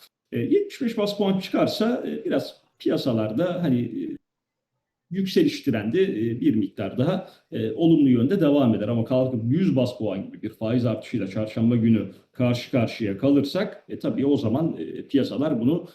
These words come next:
negatif yönde fiyatlayacaktır diye düşünüyorum. O yüzden yani yüzlük yüzü kuyruğuna geldik. E, iki gün sonra karar açıklanacak.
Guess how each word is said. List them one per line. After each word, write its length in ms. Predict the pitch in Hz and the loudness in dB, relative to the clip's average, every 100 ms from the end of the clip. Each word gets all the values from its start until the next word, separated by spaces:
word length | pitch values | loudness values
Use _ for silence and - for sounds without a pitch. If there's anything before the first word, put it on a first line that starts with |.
| _ | _
negatif 460 | 123 143 143 123 120 | 2 4 2 0 0
yönde 260 | 113 127 175 | 2 2 2
fiyatlayacaktır 800 | 285 135 294 277 277 - 226 | 2 4 4 2 2 -2 -4
diye 280 | - 147 185 - _ - | 0 0 -2 -12 _ -10
düşünüyorum. 440 | 170 131 113 180 | -4 0 0 2
O 80 | 165 | 2
yüzden 440 | 120 120 131 - - _ | 2 2 -2 -4 -14 _
yani 300 | - 120 110 156 | -8 -2 0 0
yüzlük 320 | 165 143 - | 0 -2 -2
yüzü 260 | 107 143 | -2 -2
kuyruğuna 380 | - 131 127 123 | 2 4 6 4
geldik. 500 | 107 92 - - - | 2 -2 -6 -12 -12
E, 120 | - 95 - - - _ | -6 -4 -4 -8 -12 _
iki 200 | - - | -14 -8
gün 80 | 98 | -6
sonra 560 | 95 95 101 131 - _ _ _ | -6 -6 -4 -4 -6 _ _ _
karar 260 | 123 120 | -2 0
açıklanacak. 680 | 107 - - 95 98 165 - | -2 -4 -8 -6 -4 -4 -8